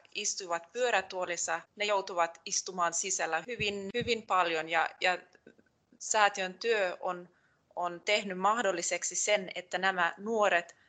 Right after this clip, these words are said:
saavat, saavat tavata toisiaan, saavat tulla yhteen ja keskustella ja saada vertaistukea. Koronan aikana ollaan yrittänyt, ö,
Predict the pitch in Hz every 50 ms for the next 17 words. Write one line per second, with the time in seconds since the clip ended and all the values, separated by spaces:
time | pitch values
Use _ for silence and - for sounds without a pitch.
0 | _ _ _ _ _ - - - - 190 185 180 165 170 165 165 - - - -
1 | - - - - - - - 202 190 165 170 175 - - - 233 254 254 233 240
2 | - 202 185 - - 196 190 185 180 180 180 - 185 175 165 165 165 170 _ -
3 | - _ _ - - - - - - - - - 208 190 185 160 165 165 170 -
4 | - 226 233 233 220 202 190 - - - 190 208 214 214 - - - - - -
5 | 185 175 170 170 165 165 160 175 160 160 - - - _ _ _ _ _ _ _
6 | - 220 220 220 - - - 202 190 - - - 202 185 180 175 175 175 175 170
7 | 175 - - _ _ _ _ _ _ _ _ - - 180 185 185 - 214 185 180
8 | 180 170 160 151 - - - - - 170 185 190 185 170 - - - 160 151 151
9 | 151 160 - - - - - - - - _ _ _ _ - 208 190 - - 180
10 | 156 143 - - - - - 226 240 269 285 285 277 262 240 220 208 202 190 -
11 | - - - 196 208 214 214 208 208 - 190 180 170 160 160 - - - 226 254
12 | 247 226 214 208 214 208 208 208 202 196 - - - 196 190 190 190 190 185 185
13 | 185 185 - _ _ _ _ _ _ - 175 175 170 170